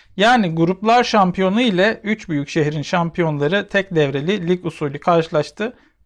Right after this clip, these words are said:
Önce ilk etaba bakalım." diyor. Üç takım katılıyor, dört takım katılıyor, özür dilerim. Ankara Gücü, Galatasaray, Eskişehir Demirspor ve İzmirspor bu takımlar. Ve bu tek devrede oynanan ligi de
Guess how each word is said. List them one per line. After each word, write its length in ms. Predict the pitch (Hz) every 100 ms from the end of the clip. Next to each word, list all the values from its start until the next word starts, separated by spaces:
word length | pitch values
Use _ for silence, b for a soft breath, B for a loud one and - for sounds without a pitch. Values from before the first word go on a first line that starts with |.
| _
Önce 400 | 190 185 170 185
ilk 260 | 175 175 170
etaba 280 | 151 139 135
bakalım." 420 | 139 147 139 135
diyor. 240 | 165 208 208 B B B B B B B B B -
Üç 240 | 233 214
takım 280 | - 190 165
katılıyor, 560 | 151 170 165 175 226 247 B 165
dört 220 | 185 180
takım 220 | 165 156
katılıyor, 400 | 147 151 143 139
özür 300 | 156 143 147
dilerim. 480 | 156 160 165 208 196 -
Ankara 400 | 165 165 180 151
Gücü, 180 | 147 151
Galatasaray, 500 | 156 151 156 165 185
Eskişehir 520 | 156 - - 147 139
Demirspor 520 | 165 180 175 - 196
ve 140 | 202 185
İzmirspor 800 | 190 170 135 - - 143 - -
bu 80 | 151
takımlar. 680 | 151 147 143 185 226 - _ _ _ 180
Ve 340 | 185 220 - _ _ -
bu 460 | 185 170 196 190 -
tek 240 | 202 190
devrede 380 | 170 139 135 131
oynanan 420 | 139 139 131 123
ligi 260 | 143 156 151
de 220 | 190 208